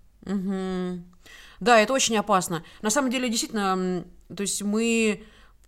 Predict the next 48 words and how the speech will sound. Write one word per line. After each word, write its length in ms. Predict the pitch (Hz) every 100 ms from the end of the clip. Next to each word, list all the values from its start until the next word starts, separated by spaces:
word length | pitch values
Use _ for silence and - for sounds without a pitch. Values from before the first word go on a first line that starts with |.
| _
вот 200 | 214 214
ты 120 | 247
сказала 420 | 226 233 254 339 320
уже 120 | 233
про 120 | 214
то, 100 | 202
что 160 | 208 214
мы 340 | 202 208 202
относимся 500 | 190 185 220 214 208
серьёзно 460 | 190 220 226 208 196
максимально 480 | 185 - 202 185 180
к 80 | 185
этим 180 | 190
детским 360 | 190 190 - 175
вопросам, 600 | 170 170 208 233 226 214
к 40 |
этим 160 | 190 180
ситуациям, 680 | 185 196 214 226 208 196 196 - - - -
что 160 | - -
я, 80 | 226
конечно, 340 | 240 294 247
тоже 160 | 214 196
встречалась 500 | 185 190 220 202 180
много 480 | 196 196 214 226 196
там 160 | 175 175
в 20 |
учёбе 440 | 175 226 226 190
и 20 |
в 60 | 175
своей 160 | 196 190
терапии, 500 | 190 180 202 247 233
м, 200 | 202 170 - - -
вот 100 | 180
с 40 |
решением 300 | 185 233 214
этих 180 | 190 190
проблем, 420 | 202 190 226 269
поэтому 560 | 202 202 214 208 202 175 - - -
я 320 | 190 202 196 190 - - - - - -
чувствую 580 | 240 233 214 196 185 180
важность, 640 | 196 254 226 196 - -
э, 240 | 185 175 170
такого 240 | 170 226
присутствия 440 | 214 196 226 - 185
по 100 | -
отношению 320 | 170 175 180
к 20 |
детям 380 | 202 233 196